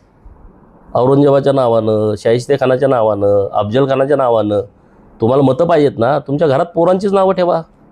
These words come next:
बायकांची नावं ठेवा, तशी बदलून घ्या, गॅजेट करून घ्या.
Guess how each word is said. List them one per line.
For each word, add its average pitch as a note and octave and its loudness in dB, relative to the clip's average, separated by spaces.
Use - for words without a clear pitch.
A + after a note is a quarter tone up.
बायकांची C#3 2
नावं F3 2
ठेवा, E3+ 0
तशी D3 -2
बदलून C3+ 0
घ्या, D3 2
गॅजेट C3 0
करून F3+ 2
घ्या. B2+ 0